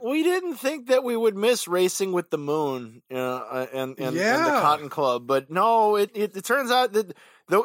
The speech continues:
Speaker 1: dude, the worst movie shat out in the eighties is still better than the stuff they do now.
Speaker 2: Exactly.
Speaker 1: <laughs>
Speaker 2: Which says a lot about movies back then compared to now.
Speaker 1: Oh, man.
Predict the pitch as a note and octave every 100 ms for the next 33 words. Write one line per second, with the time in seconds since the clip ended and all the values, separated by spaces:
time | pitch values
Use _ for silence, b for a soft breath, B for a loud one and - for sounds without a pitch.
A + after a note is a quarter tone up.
0 | F3+ A#3+ A3 D3 G3 G3+ C4+ D4+ A3+ G3+
1 | A#3 G#3 F3 D3 - F3+ G3+ F#3+ F3+ G3
2 | F3 D3+ D3+ D#3+ D#3 - - D#3+ - -
3 | A3 E3 F#3+ G3+ F3+ D3 F3 D#3 C#3+ -
4 | - F3+ - C#3 D3 D3+ C3+ D#3+ C#3 D#3+
5 | F#3 C4+ E3+ E3+ C#3+ A2+ G2 F3 - _
6 | - - _ - - F#4 G#4+ C4+ - A3
7 | A#3+ A3 A3+ G#3+ G#3 B3 C4 G#3 G3 F3
8 | G3 G3+ F3+ D#3+ D3+ F3+ - D#3+ F3 D#3+
9 | D#3 E3 G3+ F3 D3 - C#3 D#3+ - F3
10 | - G3 - _ _ - C#3+ C#3 C3 A#2
11 | A#2 C3 C#3+ D3 C#3+ C#3+